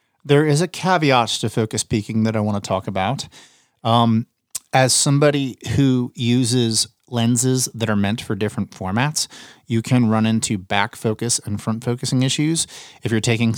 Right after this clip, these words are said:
a medium format lens and you're putting it on a thirty-five millimeter body, or you're taking a thirty-five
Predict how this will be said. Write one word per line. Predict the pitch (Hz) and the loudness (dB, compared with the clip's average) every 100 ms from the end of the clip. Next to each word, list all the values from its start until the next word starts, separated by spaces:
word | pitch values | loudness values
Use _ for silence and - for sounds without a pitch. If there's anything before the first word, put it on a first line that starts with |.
| - | -2
a | 110 | -2
medium | 110 113 123 123 | 0 2 2 0
format | 113 127 123 123 127 | 0 0 2 2 0
lens | 127 147 131 | -2 -2 0
and | 104 | -2
you're | |
putting | 98 107 101 | 0 -2 -2
it | 101 | -2
on | 95 | -4
a | 92 | -4
thirty-five | 95 92 - 98 98 | -6 -6 -4 -4 -4
millimeter | 98 98 95 | -4 -4 -4
body, | 92 101 120 170 | -2 -2 -2 -4
or | - 104 | -4 -2
you're | 101 | -2
taking | - 107 107 104 | -2 -4 -2 -4
a | 107 95 | -4 -4
thirty-five | 107 101 - 107 104 | -4 -4 -2 -2 -2